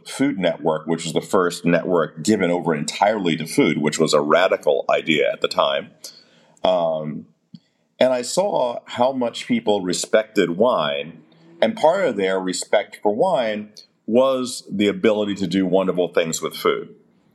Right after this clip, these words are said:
And I said to myself, "Well, beer has a much greater variety of flavor than wine does.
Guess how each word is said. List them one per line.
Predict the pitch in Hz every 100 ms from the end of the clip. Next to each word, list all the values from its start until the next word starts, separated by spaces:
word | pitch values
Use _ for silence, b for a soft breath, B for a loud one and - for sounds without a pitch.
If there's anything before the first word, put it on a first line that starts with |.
| b b b b b -
And | 185
I | 185
said | 226 220
to | 139
myself, | 95 - 98 90 -
"Well, | 123 123 117 117 113 _ _ _ _ _ 175
beer | 147 269 302 95
has | 110 110 107 104
a | 101
much | 117 - 85
greater | 90 101 127 107 87
variety | 85 85 104 107 101 82
of | 78
flavor | - 120 156 90 82
than | 82
wine | 87 95 78
does. | - - 160 - -